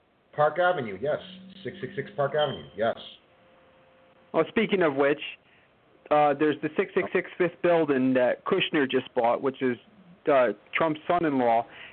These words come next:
Speaker 2: and people are
Speaker 1: Yeah.
Speaker 2: trying to say that Kushner is, is the Antichrist 'cause he's gonna do the, the peace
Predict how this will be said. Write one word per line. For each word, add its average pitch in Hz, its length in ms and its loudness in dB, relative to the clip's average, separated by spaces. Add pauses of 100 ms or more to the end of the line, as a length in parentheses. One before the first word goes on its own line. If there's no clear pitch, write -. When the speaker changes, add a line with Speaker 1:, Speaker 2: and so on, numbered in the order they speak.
(100)
Speaker 2:
and 139 220 2
people 165 220 2
are 151 60 6
Speaker 1:
Yeah. 113 60 6
Speaker 2:
trying 156 240 2
to 143 140 -2
say 156 160 2
that 135 220 2 (200)
Kushner 147 500 0
is, 131 60 -2 (140)
is 131 160 -2
the 131 180 0
Antichrist 127 480 -2
'cause 127 120 -4
he's 143 160 -6
gonna 131 180 -4 (280)
do 135 140 4
the, 117 240 2
the 127 80 -4
peace 165 240 -6